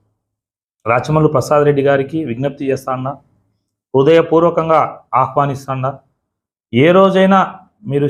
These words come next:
శివాలయం సర్కిల్కు కానీ, లేకపోతే ఒక ప్రభుత్వ కార్యాలయం కలెక్టరేట్కు కానీ, అలా ఏదైనా ఒక ప్రదేశం చెప్తే, ఐదు ఆల మీద, ఐదు ఆ, ఫస్ట్ ఆ, ఆ for అభివృద్ధి, దాని మీద చర్చిద్దాం. ఐదు వందల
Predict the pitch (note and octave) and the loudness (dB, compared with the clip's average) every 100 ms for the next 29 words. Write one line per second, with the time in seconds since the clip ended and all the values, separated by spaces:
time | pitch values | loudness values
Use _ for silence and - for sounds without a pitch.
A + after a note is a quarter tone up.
0 | C#3+ C#3 D#3 E3 D#3+ C#3 C3+ - C3 B2 | -2 0 2 2 -2 -6 -8 -8 -10 -8
1 | A2+ A2+ C3+ _ _ _ B2 C3+ D3 C#3+ | -8 -10 -14 _ _ _ -4 -2 0 2
2 | C#3 D3 C#3+ B2+ - A#2+ C3+ D3 D#3 B2 | 2 2 2 -2 0 0 0 0 0 -2
3 | - _ - A#2+ B2 B2+ B2 - B2 - | -4 _ -4 0 2 0 -4 -2 -4 -2
4 | B2+ B2+ G#2 A2 G#2+ A#2+ _ _ _ - | -4 -4 -8 -8 -8 -12 _ _ _ -2
5 | C3 C#3 C3 D3 D#3+ D3+ C3 B2 A#2+ C#3 | 2 2 4 2 2 0 -2 0 2 2
6 | C#3 B2 - G#2+ - C3 A2+ _ _ _ | -2 -8 -8 -12 -8 -8 -8 _ _ _
7 | _ B2 D#3+ E3+ E3+ B2+ D3+ D#3+ D#3 B2+ | _ 0 2 2 2 2 2 0 -2 -6
8 | F#2+ - _ _ _ _ A#2 C#3+ C#3+ A2 | -8 -14 _ _ _ _ -6 -4 -6 -4
9 | A#2+ A2+ - - _ _ _ _ C#3 - | 0 0 -2 -14 _ _ _ _ -8 -4
10 | F3+ C3 C3+ - - - C3+ D3 D3+ D3+ | -4 0 0 0 -6 -4 -2 0 -2 -2
11 | - A#2 B2 B2 G#2+ G2 - _ _ _ | -6 -4 -2 -2 -4 -10 -20 _ _ _
12 | _ _ _ _ _ _ _ _ - B2+ | _ _ _ _ _ _ _ _ -4 0
13 | D3 D#3+ D#3 - C3 G#2+ F2 - _ _ | 2 0 0 -4 -6 -8 -10 -12 _ _
14 | _ _ - B2 C3+ C3+ | _ _ -4 0 2 2